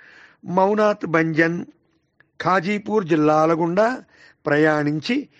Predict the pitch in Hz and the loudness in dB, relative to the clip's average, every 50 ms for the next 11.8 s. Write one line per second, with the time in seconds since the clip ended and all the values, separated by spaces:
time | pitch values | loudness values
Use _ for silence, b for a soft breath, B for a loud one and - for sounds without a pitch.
0 | b b b - 160 196 240 208 196 214 208 202 190 175 180 190 208 214 214 175 | b b b -10 -6 -2 0 2 2 2 2 2 0 0 -2 -2 -2 -4 -4 -4
1 | 139 151 185 185 139 175 190 208 165 165 165 170 165 156 285 - b b b b | -2 -2 -2 -2 -4 -6 -6 -2 0 0 2 2 0 -2 -6 -10 b b b b
2 | b b b b b b b - 139 165 196 196 202 208 196 196 190 190 185 175 | b b b b b b b -8 -2 -2 0 2 2 2 2 2 2 0 0 0
3 | 185 190 190 185 165 156 160 262 220 220 196 143 151 143 - - - - - 196 | -2 0 0 0 2 0 0 -2 -6 -10 -4 -4 -4 -4 -4 -8 -10 -2 -2 -2
4 | 185 269 - - 202 151 151 143 131 156 147 143 143 143 139 139 143 - - B | -2 -2 -8 -8 -2 0 0 2 2 0 2 2 2 0 0 -2 -4 -6 -14 B
5 | B B B B B B B - 190 214 202 202 214 220 226 208 - 185 139 185 | B B B B B B B -6 -2 0 2 2 0 -2 -4 -4 -6 -6 -4 0
6 | 175 180 175 170 160 175 175 175 175 180 180 180 - - - _ _ _ _ _ | 0 2 2 2 2 2 0 0 -2 -2 -4 -4 -6 -8 -10 _ _ _ _ _
7 | _ _ - 135 127 131 123 139 151 151 156 147 143 - - 156 151 151 151 151 | _ _ -10 -8 -6 -4 -2 0 0 0 0 -2 -2 0 0 2 2 2 2 0
8 | 180 - - b b b b b b b b b b b b - 190 202 208 202 | -2 -6 -12 b b b b b b b b b b b b -2 0 0 2 2
9 | 214 214 214 214 220 214 214 214 196 170 160 165 170 175 180 - - _ _ _ | 2 2 4 4 2 2 2 2 2 2 2 2 0 -2 -6 -8 -14 _ _ _
10 | _ _ _ _ _ _ _ _ _ _ _ _ _ _ _ _ _ _ _ _ | _ _ _ _ _ _ _ _ _ _ _ _ _ _ _ _ _ _ _ _
11 | - 143 147 202 190 160 143 135 160 156 - 180 170 160 170 - | -4 -2 0 2 2 2 4 2 0 0 0 0 0 0 0 -4